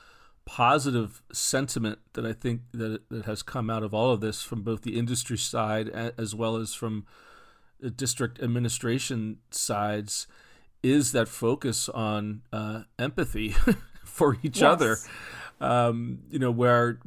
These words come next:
Speaker 1: people are now asking each other how they are before you even get into anything, or even, you know, school board meetings could, used to be the most contentious places on earth. Um, but now when you have the Zoom meetings, it seems that, um, people are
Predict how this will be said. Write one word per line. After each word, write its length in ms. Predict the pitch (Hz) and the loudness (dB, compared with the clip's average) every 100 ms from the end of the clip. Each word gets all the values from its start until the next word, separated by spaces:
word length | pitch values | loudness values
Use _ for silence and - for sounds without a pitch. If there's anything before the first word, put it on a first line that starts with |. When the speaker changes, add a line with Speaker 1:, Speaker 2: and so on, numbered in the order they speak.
| - | -2
Speaker 1:
people 280 | 135 131 127 | -2 2 2
are 60 | |
now 180 | 127 123 | 4 4
asking 480 | 117 123 - 123 123 | 4 2 -2 -4 -2
each 160 | 123 | 0
other 200 | 131 120 | 2 2
how 200 | 101 123 | 4 4
they 160 | 127 113 | 6 4
are 360 | 98 120 139 127 | 6 8 8 6
before 260 | 123 - | 2 -2
you 180 | 120 120 | 0 2
even 220 | 120 123 | 2 2
get 160 | 117 120 | 2 4
into 240 | 175 - | 4 6
anything, 420 | 117 107 - 104 104 | 4 4 2 0 -4
or 160 | 110 | -6
even, 340 | 131 127 120 120 - - - - _ | -2 0 0 -4 -12 -20 -20 -20 _
you 100 | 147 | -2
know, 80 | 120 | 0
school 400 | 117 - - 156 | 0 0 2 4
board 300 | 135 139 127 | 4 4 4
meetings 320 | 131 135 131 | 4 2 0
could, 180 | 127 113 - _ - | -2 -6 -8 _ -20
used 520 | - - 147 139 - | -16 -14 -6 -6 -2
to 40 | |
be 120 | 120 123 | 0 2
the 80 | |
most 260 | 120 120 - | 4 2 2
contentious 560 | 110 117 139 127 127 - | -2 2 2 2 -2 -4
places 480 | - 127 120 117 | 0 2 2 -2
on 160 | 117 113 117 | -2 -2 0
earth. 440 | 156 135 - - - - | 2 0 -4 -12 -12 -6
Um, 440 | 110 110 110 110 _ _ - - - - - | -4 -2 -6 -10 _ _ -20 -20 -20 -20 -4
but 160 | 113 | -4
now 200 | 123 123 123 | 2 4 4
when 120 | 127 | 4
you 100 | 123 | 6
have 200 | 123 117 | 6 4
the 80 | 120 | 2
Zoom 320 | 123 139 147 | 4 4 4
meetings, 560 | 127 120 120 117 - - | 4 4 2 0 -4 -8
it 100 | 123 | -8
seems 440 | - 123 120 117 | -4 -2 -2 -2
that, 200 | 123 117 | -2 -2
um, 400 | 117 117 113 110 - - _ _ _ | -2 -4 -4 -6 -14 -20 _ _ _
people 280 | 131 123 117 | -8 -6 -4
are 180 | 113 | -2